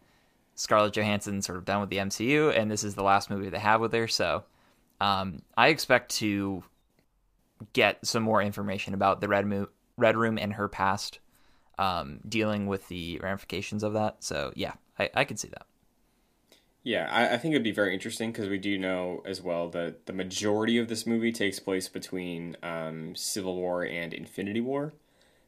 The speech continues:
Speaker 2: So, um, that is when the, you know, the stuff with Florence Pugh and David Harbour are taking place. Um, but, yeah, I'm looking forward to it, you know? It, it, reception seemed pretty positive for the trailer, so, uh, only hoping it's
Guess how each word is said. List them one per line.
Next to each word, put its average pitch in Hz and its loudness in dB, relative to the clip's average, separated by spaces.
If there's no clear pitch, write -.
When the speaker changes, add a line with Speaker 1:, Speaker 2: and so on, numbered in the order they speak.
Speaker 2:
So, 87 -4
um, 85 -8
that 95 0
is 98 -4
when 90 -4
the, 85 -8
you 98 -8
know, 85 -6
the 90 -8
stuff - -6
with 90 -6
Florence 87 -6
Pugh 85 -6
and 85 -8
David 82 -8
Harbour 87 -6
are 95 -8
taking 90 -10
place. 90 -6
Um, 87 -8
but, - -8
yeah, - 0
I'm 147 0
looking 185 0
forward 196 0
to 90 -2
it, 78 -4
you 87 -4
know? 110 -2
It, - -6
it, 104 -4
reception 123 -2
seemed 117 -2
pretty 113 -2
positive 107 0
for 131 -6
the - -6
trailer, 98 0
so, 92 2
uh, 90 0
only 123 2
hoping 104 2
it's - -4